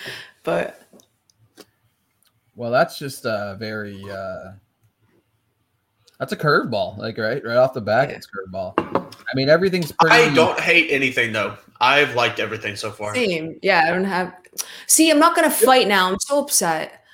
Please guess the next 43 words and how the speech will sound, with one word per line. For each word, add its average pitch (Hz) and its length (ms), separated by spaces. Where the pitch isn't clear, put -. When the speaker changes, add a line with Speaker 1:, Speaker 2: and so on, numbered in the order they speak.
Speaker 2:
Not 151 100
Speaker 1:
Like 220 100
Speaker 2:
yet. 202 440
Speaker 1:
<laughs> - 140
Speaker 2:
Wait 151 160
till 190 120
Delroy 170 380
doesn't 113 200
get 104 100
nominated, 98 380
then 113 120
you 123 80
can 120 100
fight 113 240
me. 95 80
Speaker 3:
She, 226 280
Speaker 1:
I 233 80
know, 247 160
Speaker 3:
she's, 226 200
Speaker 1:
I 190 140
Speaker 3:
she's 202 240
prepared. 131 460
She 180 160
knows. 107 340
Speaker 1:
Yeah, 170 320
like, 196 180
I 196 180
already 214 240
know 185 200
that 185 120
it's 180 120
not 175 140
gonna 175 140
happen, 175 520
but, 160 200
like 160 240
Speaker 2:
Like, 151 300
I 151 160
didn't 160 280
like 127 280
The 147 80
Five 143 300
Bloods. 143 440